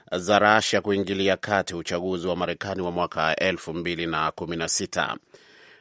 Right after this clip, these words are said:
George Papadopoulos alikuwa ameomba mahakama kuchelewesha kuanza kutumika kifungo hicho, huku akisubiri uamuzi wa mahakama ya rufaa, ambako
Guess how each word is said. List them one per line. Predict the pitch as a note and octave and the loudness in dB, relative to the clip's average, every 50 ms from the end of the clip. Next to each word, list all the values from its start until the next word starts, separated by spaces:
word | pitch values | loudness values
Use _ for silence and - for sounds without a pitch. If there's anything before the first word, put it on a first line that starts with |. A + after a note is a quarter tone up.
| _ - - D#2+ D2+ | _ -16 -14 -14 -8
George | D2+ G2 G2 G2 G2+ G2+ F#2 G2 | -4 0 2 4 4 2 0 -2
Papadopoulos | - G2 F#2 - - F#2+ F#2 F#2 A2 A2+ A2 - - E2+ D#2 D2+ E2+ - - - - - - - - _ _ - | 0 0 0 2 2 0 2 6 6 4 4 4 -2 -4 -2 -2 -2 -2 -4 -6 -6 -10 -20 -20 -20 _ _ -6
alikuwa | - B1+ D2+ D2+ D#2 D#2 - - F#2+ F#2+ F#2+ F#2 F2+ F2+ - | -4 -2 -2 -2 -4 -6 -6 -2 0 4 6 6 6 4 2
ameomba | - F#2 F2+ F2+ F2+ F#2 G2 G2+ G2+ G#2 G#2+ G2+ G2 | 2 0 0 2 2 2 4 4 4 4 4 4 4
mahakama | F#2 F#2+ F#2 F#2 E2+ G2+ A2+ - - - D#2+ D2 D2+ E2 F2+ G2 G2 | 4 4 2 2 2 0 -2 -2 -2 -4 -4 -2 -2 0 0 0 0
kuchelewesha | - F#2 E2 - G2 E2+ F#2 F2+ F#2 G2 A2+ A#2+ - A#2 G2+ | -2 -6 -4 -4 -2 0 0 2 4 2 2 2 2 0 0
kuanza | - - F#2+ F#2 F#2 F#2+ G#2 G#2+ A2 F#2 G2 F#2+ G2 G#2+ A2+ | 0 0 2 4 6 6 6 4 4 2 4 4 4 4 2
kutumika | - - - - D#2+ D#2+ F2+ F#2+ - F2 | -2 -6 -10 -8 -4 -2 -2 0 0 -2
kifungo | D#2+ F2+ E2+ - - E2+ F2 D#2+ E2+ | -2 -2 -8 -6 -4 -4 -2 -2 -2
hicho, | F2 G#2+ A2+ - - G2+ F#2+ F2+ _ - - - - _ _ _ - | 0 0 -2 0 0 0 0 0 _ -16 -20 -20 -20 _ _ _ -8
huku | E2 F#2 F2+ - G#2 G2 | -6 -6 -2 0 2 2
akisubiri | F#2 - G2+ F#2+ - - G2 F#2 G2 A#2+ B2 F2+ E2+ | 2 2 0 -4 -2 -2 -2 2 2 2 4 4 2
uamuzi | E2 D#2+ D#2+ D#2 D#2+ F2+ G2 G2 F2 F2+ | 0 0 -2 -2 0 0 0 0 0 2
wa | F#2 F#2 F2 | 0 2 2
mahakama | F2+ F2+ F2+ F2+ G#2 G#2+ - - G#2 F#2+ E2+ | 2 0 0 0 -2 -4 -2 -2 -2 -2 0
ya | D#2+ D#2 | 0 -2
rufaa, | D2+ E2 D#2 - - G2 G2 G2 G2+ | -2 -4 -6 -4 -2 0 2 2 2
ambako | G#2+ A2+ F#2+ E2 D#2 D#2 - - F2 E2+ E2 | 2 2 0 -2 -2 -4 -4 -2 -4 -2 -2